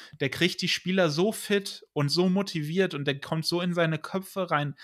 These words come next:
dass er deren volles Potenzial entfaltet und dann schafft er auf dem Platz eine ganz rudimentäre Struktur, in dem die voll ihre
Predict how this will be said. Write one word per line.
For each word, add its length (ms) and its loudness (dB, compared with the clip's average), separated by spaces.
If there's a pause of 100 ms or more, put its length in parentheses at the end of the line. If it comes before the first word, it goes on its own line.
(160)
dass 200 -4
er 100 0
deren 380 2
volles 580 0
Potenzial 680 0
entfaltet 800 0 (340)
und 220 0
dann 180 4
schafft 400 0
er 80 2
auf 100 -2
dem 140 -2
Platz 420 0
eine 240 4
ganz 460 2
rudimentäre 680 0
Struktur, 840 -2 (340)
in 160 0
dem 380 2
die 400 -2 (300)
voll 500 4
ihre 560 2